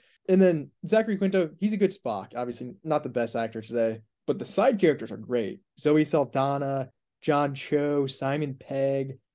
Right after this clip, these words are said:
uh, the Chekhov, who is, uh, you know, passed away, unfortunately, but all the side people I really, really loved, kind of just the casting choices. Even, uh, W-, Winona Ryder as <laughs> his mom, and, uh, of course, Tyler Perry, too. Uh, you know,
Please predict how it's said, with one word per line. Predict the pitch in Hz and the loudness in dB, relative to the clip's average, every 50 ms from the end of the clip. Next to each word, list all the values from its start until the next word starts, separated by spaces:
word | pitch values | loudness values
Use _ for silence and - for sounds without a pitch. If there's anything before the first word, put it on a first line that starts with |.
| _ _ _ - | _ _ _ -10
uh, | 117 117 113 110 | -6 -4 -4 -4
the | 98 117 110 - _ _ - | -6 -8 -12 -12 _ _ -4
Chekhov, | - - 156 143 151 151 147 143 139 - | 0 2 2 4 4 2 2 2 0 -2
who | 135 127 | -2 -4
is, | 123 120 113 110 - _ - | -2 -4 -6 -10 -16 _ -6
uh, | 120 117 117 117 117 117 - - _ _ | -4 -2 0 0 0 -2 -4 -6 _ _
you | - 139 | -8 -6
know, | 127 113 | -4 -4
passed | 110 - 135 139 139 139 - | -4 -4 -4 -4 -4 -4 -6
away, | 127 120 117 117 120 127 127 | -4 -2 -2 0 0 0 0
unfortunately, | 123 127 127 - 131 127 123 - 131 131 127 123 | 0 -2 -6 -6 -6 -6 -6 -6 -6 -6 -6 -4
but | 117 120 113 104 101 - _ _ _ _ _ _ - | -4 -4 -4 -4 -6 -10 _ _ _ _ _ _ 4
all | 156 175 233 269 | 6 6 6 6
the | 262 214 | 4 2
side | 190 - 156 151 160 165 165 | 0 2 2 2 2 2 2
people | 196 190 190 160 127 | 0 -2 0 0 -2
I | 113 | -4
really, | 110 104 101 120 131 135 139 139 | -4 -4 -4 -2 -2 0 0 0
really | 135 131 127 123 117 | 0 0 0 0 0
loved, | 113 107 113 117 117 110 110 - | 0 0 -2 -2 -4 -6 -8 -10
kind | - 123 117 | -8 -8 -6
of | 113 | -8
just | 113 110 | -10 -12
the | - 104 | -14 -16
casting | 98 - 117 110 123 120 - 156 147 | -12 -8 -8 -6 -6 -6 -8 -12 -10
choices. | 139 - 156 151 147 156 147 - - _ - | -6 -4 -2 -2 -2 -4 -8 -12 -12 _ -6
Even, | 151 156 156 147 | -4 -2 0 2
uh, | 139 127 127 120 117 117 107 - _ - | 2 2 2 2 0 -4 -6 -6 _ 2
W-, | 190 190 190 | 2 2 2
Winona | - 147 143 139 143 143 147 139 | 0 -2 0 0 0 0 0 0
Ryder | 131 123 127 135 143 151 151 | 2 0 0 2 2 2 2
as | 139 127 123 120 120 117 - _ - | 2 0 0 -2 -6 -12 -10 _ -4
<laughs> | 170 165 - | -4 -2 -2
his | 208 196 165 139 | -2 -2 -2 -4
mom, | 135 127 117 120 127 135 139 139 143 143 139 - - _ _ _ _ _ | -6 -6 -4 -4 -4 -4 -4 -4 -6 -10 -14 -20 -20 _ _ _ _ _
and, | - 139 135 139 135 135 | -4 -2 -2 0 0 0
uh, | 127 123 127 - | 0 -2 -2 -6
of | - | -2
course, | - 175 160 139 - | 0 2 2 2 0
Tyler | - - 143 147 147 143 | -2 0 2 2 2 2
Perry, | 139 139 131 123 135 147 147 143 | 0 -2 -4 -4 -2 -2 -4 -6
too. | 131 - 131 135 139 143 147 147 - | -6 -6 -4 -2 -2 -2 -4 -4 -4
Uh, | 123 123 | -4 -4
you | 117 117 135 | -2 -2 -2
know, | 127 | -4